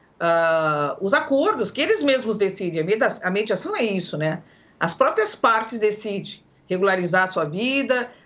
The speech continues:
guarda de filhos, uni-, o, compartilhada, alimentos, divórcio, que é o caso aí, regularia-, regularizarem, e o nosso Estado aí dá o direito ao acesso à justiça.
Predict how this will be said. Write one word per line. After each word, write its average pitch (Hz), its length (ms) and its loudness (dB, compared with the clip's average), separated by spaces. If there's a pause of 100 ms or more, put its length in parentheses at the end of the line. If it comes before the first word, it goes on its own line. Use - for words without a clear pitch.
guarda 185 300 2
de 156 100 -6
filhos, 240 840 -2
uni-, 180 320 -4 (100)
o, 160 560 2
compartilhada, 190 960 2
alimentos, 185 640 -2
divórcio, 233 800 0 (340)
que - 20 -2
é 170 40 -2
o 180 80 -4
caso 170 320 0
aí, 190 320 -4 (280)
regularia-, 233 640 2 (100)
regularizarem, 233 1000 0 (540)
e 269 80 -6
o 349 80 -4
nosso 277 260 0
Estado 240 420 0
aí 220 140 2
dá 226 140 -2
o 294 60 -4
direito 220 320 -2
ao 240 40 -2
acesso 220 320 -4
à - 20 -4
justiça. - 520 -12